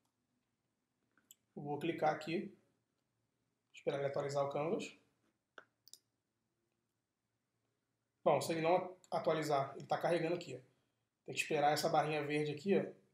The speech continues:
pra ele poder terminar de atualizar. Agora sim, ele atualizou.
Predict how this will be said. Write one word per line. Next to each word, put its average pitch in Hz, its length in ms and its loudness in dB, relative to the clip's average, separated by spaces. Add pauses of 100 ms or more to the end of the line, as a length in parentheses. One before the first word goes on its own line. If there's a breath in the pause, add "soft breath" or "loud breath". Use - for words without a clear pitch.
pra 151 140 -2
ele 151 80 -6
poder 156 240 -2
terminar 151 300 -4
de 151 80 -2
atualizar. 160 360 -2 (2250)
Agora 139 280 -2
sim, 156 200 -4
ele 165 80 2
atualizou. 143 580 -2